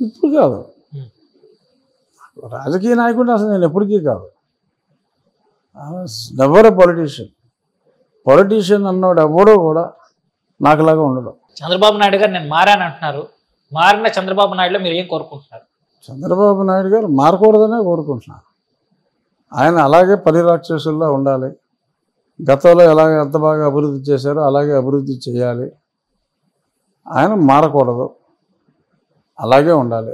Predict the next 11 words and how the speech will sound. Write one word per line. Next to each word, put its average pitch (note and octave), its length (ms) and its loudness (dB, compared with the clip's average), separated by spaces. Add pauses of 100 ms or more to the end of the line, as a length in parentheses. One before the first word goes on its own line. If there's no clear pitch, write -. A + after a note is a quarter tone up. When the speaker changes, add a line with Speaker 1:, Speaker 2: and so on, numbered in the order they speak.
(120)
Speaker 1:
ఎందుకంటే C3+ 480 -8 (880)
గతంలో F3 420 4
ఆయన D3+ 260 -2 (1400)
బ్రహ్మాండంగా D3 680 4
పరిపాలించారు B2+ 760 -4
కాబట్టి G#2+ 500 -20 (1120)
మారితే F3 340 6
ఎలా F3+ 180 6
ఉంటుందో E3 300 0
నాకు C3 240 -2
తెలియదు. C3+ 540 -4